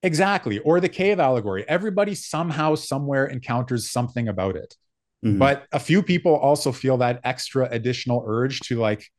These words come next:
Speaker 1: get it, get the whole story. You know, it's, it's in the Republic.
Speaker 2: Right.
Speaker 1: I've never read the Republic. Everybody roughly knows that Plato's so important for Western civilization, Western philosophy. So some, some group of people who come to the school, they're like,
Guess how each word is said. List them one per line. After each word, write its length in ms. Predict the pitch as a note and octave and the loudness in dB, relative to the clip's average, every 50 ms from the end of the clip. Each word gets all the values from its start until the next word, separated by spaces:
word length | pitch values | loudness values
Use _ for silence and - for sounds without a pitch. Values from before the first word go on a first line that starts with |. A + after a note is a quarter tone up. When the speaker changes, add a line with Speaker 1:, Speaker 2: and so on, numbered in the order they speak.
| _ _ _ _ - A2 | _ _ _ _ -16 -4
Speaker 1:
get 220 | G2+ C#3 C3+ C3+ D3 | 0 2 4 4 4
it, 240 | D#3 D#3+ D#3 - | 4 4 2 -2
get 160 | - D#3 D3 D3+ | -4 -4 -2 -2
the 80 | D#3 | -4
whole 300 | C3 - - C#3 C3+ C3 | -4 0 2 2 2 2
story. 500 | B2+ - - - G2+ G2+ G2+ F2 - - - _ _ _ | -2 -6 -8 -8 -6 -6 -6 -8 -12 -16 -20 _ _ _
You 100 | - G2+ | -8 -6
know, 220 | F2+ F#2 A#2 - - | -4 -2 -4 -2 -2
it's, 220 | - D3 C3+ - - | -2 -4 -4 -4 -4
it's 180 | - D3 B2+ - | -4 -2 0 2
in 80 | G3+ | 2
the 60 | G#3+ A3 | 4 4
Republic. 460 | G#3 F#3+ - - D#3 D3+ D#3+ D3+ A2 | 4 4 4 2 2 4 2 2 0
Speaker 2:
Right. 100 | - A#2+ | -2 -6
Speaker 1:
I've 80 | B2+ | -2
never 240 | C#3+ F3+ F#3+ G3 F3+ | -2 0 2 4 4
read 160 | D3 D3 C#3+ | 4 4 4
the 80 | C#3+ C#3+ | 4 2
Republic. 500 | C#3+ C3+ - B2+ C3 C3 C3 B2+ B2 - _ _ _ _ _ _ _ - | 2 2 2 0 0 2 0 0 -2 -6 _ _ _ _ _ _ _ -2
Everybody 320 | D#3 E3 F3 E3+ E3+ E3+ | 0 2 4 4 4 4
roughly 500 | D#3 C3 C3 C3+ D3+ D#3 - D#3+ D#3+ D#3 | 4 4 4 4 2 0 -2 -2 -2 0
knows 300 | C#3+ C3 C3 C3+ C#3+ B2+ | 0 2 2 2 2 2
that 160 | C#3 C3 B2+ | 0 -2 -2
Plato's 380 | - C3 B2+ B2 B2+ B2+ A#2+ - | -2 -4 -4 -2 -4 -4 -6 -4
so 120 | - B2+ | -4 -4
important 520 | B2+ A#2 - - A#2 A#2+ A#2 - A#2+ A2+ - | -4 -2 0 0 0 0 0 -2 -4 -6 -6
for 340 | - - A2 A2 A2 G#2+ | -4 0 2 2 2 2
Western 420 | G#2 G#2+ B2+ B2 A#2+ - - A#2+ A#2 | 0 0 -2 -2 -4 -4 -4 -6 -4
civilization, 680 | A2 - B2 A2+ A2+ A#2 A2 G#2 A2 A2+ A#2+ - B2 | -4 -4 -4 -2 0 0 0 0 0 -2 -2 -2 -2
Western 240 | A#2 A#2 - - A#2+ | -2 -2 -2 -4 -6
philosophy. 480 | G#2 - G#2+ G#2+ G#2+ - - A2+ A2 - _ _ _ _ _ _ - | -4 -2 0 0 0 -2 -4 -8 -8 -10 _ _ _ _ _ _ -6
So 200 | - - D3 C#3 | 0 2 2 2
some, 340 | B2+ - - F3+ G#3 - - - | 4 4 2 2 2 0 -4 -6
some 260 | - - F3 F3+ F3 | -2 0 0 0 2
group 160 | C#3 D#3 D#3 | 2 2 2
of 140 | C#3+ C3 B2 | 0 0 -2
people 240 | D3+ C#3+ D3 D3 B2+ | -2 0 2 2 2
who 80 | B2+ B2+ | 2 0
come 160 | C3 C3 C3+ | -2 -2 -2
to 60 | B2+ | -2
the 60 | C3 | -2
school, 280 | B2+ - - C3+ C#3 C3 | -4 -4 -2 0 0 2
they're 140 | A#2 B2 A#2+ | 2 2 2
like, 260 | A#2+ A2+ A2 - - | 2 0 -2 -6 -12